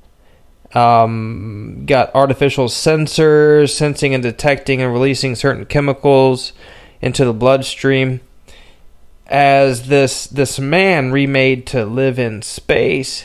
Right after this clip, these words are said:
he has a neur-, a, um, a brain implant, is carrying what looks like a, a bomb, um,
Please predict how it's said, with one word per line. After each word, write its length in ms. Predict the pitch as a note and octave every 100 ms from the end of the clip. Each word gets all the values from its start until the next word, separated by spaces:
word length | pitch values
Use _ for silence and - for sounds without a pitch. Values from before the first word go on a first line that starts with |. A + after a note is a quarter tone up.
| -
he 140 | C3
has 240 | A#2+ A#2 G#2+
a 220 | G#2+ G#2
neur-, 380 | A#2+ B2 B2 -
a, 240 | A#2 A2 G2
um, 240 | G2+ F#2+
a 120 | A#2+
brain 420 | A2+ A#2+ C3 B2+ B2+
implant, 600 | B2+ - B2+ B2 - - - - - -
is 200 | C#3+ -
carrying 840 | - D#3+ E3+ F3 D#3+ D3 C#3+ B2+
what 140 | C3 F2+
looks 340 | F3 A3 -
like 420 | D3 B2 A#2 - - _ - _ _ _ - - - _ _ - -
a, 100 | C3+
a 340 | B2+ B2 B2+ B2+
bomb, 1000 | A#2 A#2 C#3+ A3 C4 C3 A2 E2+ - - - _ _ _ - - _ _ _ -
um, 680 | B2 A#2+ A2+ A2 - -